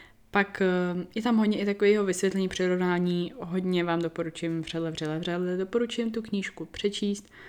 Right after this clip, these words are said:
Co tím chci říct, že ten čas, podívejte se jenom teďka na ten, na ten leden, kde sakra je, jak, jak to uteklo.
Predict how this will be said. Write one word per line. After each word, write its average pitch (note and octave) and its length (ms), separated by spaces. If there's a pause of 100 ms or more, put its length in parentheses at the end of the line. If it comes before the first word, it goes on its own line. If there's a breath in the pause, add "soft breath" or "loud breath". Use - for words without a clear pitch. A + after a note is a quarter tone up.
(220 loud breath)
Co A3 100
tím G#3 260
chci F#3+ 180
říct, F#3 380 (340 soft breath)
že - 40
ten G3 140
čas, F#3 400
podívejte G3+ 380
se G3 120
jenom F#3 120
teďka F3+ 280
na F3 120
ten, E3+ 340 (140)
na F#3 100
ten E3+ 180
leden, D#3+ 420 (180)
kde F#3 200
sakra E3+ 400
je, D3 200 (220)
jak, F#3 120 (220)
jak G3+ 200
to D#3 120
uteklo. E3 460